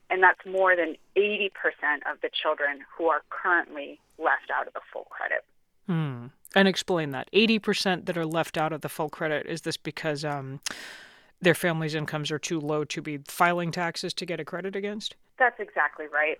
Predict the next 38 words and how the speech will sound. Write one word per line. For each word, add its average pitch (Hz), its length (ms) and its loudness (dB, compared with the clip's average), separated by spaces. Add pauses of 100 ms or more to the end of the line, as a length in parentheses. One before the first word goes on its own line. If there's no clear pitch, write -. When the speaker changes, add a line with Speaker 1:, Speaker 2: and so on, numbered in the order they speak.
(160)
Speaker 1:
So 196 180 8
the 214 80 4
child 220 400 4
tax 196 300 4
credit 180 440 2
delivers 165 420 0 (120)
two - 80 -6
thousand 160 340 2
dollars 156 440 2 (160)
per 170 180 4
child 156 520 2 (180)
to 151 340 -6
families 147 420 -2
with 147 160 -6
middle 147 280 0
and 147 100 -2
upper 190 220 4
incomes, 165 480 2 (640)
but 165 240 6 (280)
children 190 300 2
in 175 160 -4
families 165 380 2
with 170 160 -2
lower 240 320 6
incomes 156 520 -4
get 180 220 0
less 165 400 2 (100)
than 143 140 -12
that. 147 240 -6 (460)
So 170 280 6
across 214 380 4 (100)
the 226 60 0
country, 180 340 -4
more 165 240 0
than 160 220 -4
one 190 260 6
in 175 120 -2 (120)
four 160 280 4